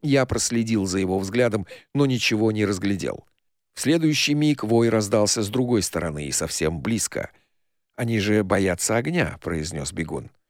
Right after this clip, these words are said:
Я кивнул, но на всякий случай скомандовал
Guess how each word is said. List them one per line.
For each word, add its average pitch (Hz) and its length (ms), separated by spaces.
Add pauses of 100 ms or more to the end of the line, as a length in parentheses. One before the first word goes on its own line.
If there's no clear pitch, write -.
(280)
Я 139 140
кивнул, 151 440
но 127 140
на 110 100
всякий 101 340
случай 92 400
скомандовал 67 640